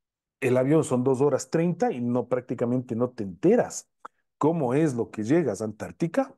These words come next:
sino ya sales calientito de Punta Arenas y ya tienes que ponerte varias capas de ropa cuando aterrizas en King George Island, ¿de acuerdo? El buque que me transportó es el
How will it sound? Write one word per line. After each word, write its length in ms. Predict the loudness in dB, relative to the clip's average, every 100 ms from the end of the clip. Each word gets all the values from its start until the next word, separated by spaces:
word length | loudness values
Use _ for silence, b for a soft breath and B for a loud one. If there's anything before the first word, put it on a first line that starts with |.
| _
sino 240 | -6 -2 0
ya 120 | 2
sales 380 | 2 2 0 0
calientito 640 | -2 -2 -4 -6 0 0
de 100 | 0
Punta 280 | -2 0 2
Arenas 280 | 2 2 0
y 60 |
ya 100 | -2
tienes 300 | 0 -2 -2
que 80 | -6
ponerte 500 | -4 -2 -2 -2 -4 b b b _
varias 260 | 0 0 0
capas 320 | -2 -2 -2
de 100 | 0
ropa 300 | 0 -2 -8
cuando 300 | -10 -4 -4
aterrizas 500 | -2 0 0 0 -4
en 140 | -6
King 260 | -4 -4 -2
George 300 | -4 -4 -6 -10
Island, 240 | -14 -20 _ _ _ _
¿de 60 | 0
acuerdo? 360 | 0 2 -4 B B B B _
El 140 | 0 2
buque 240 | 2 2 0
que 80 |
me 120 | 0 0
transportó 760 | -2 -2 -2 -2 0 0 0
es 300 | 0 0 0
el 260 | 0 0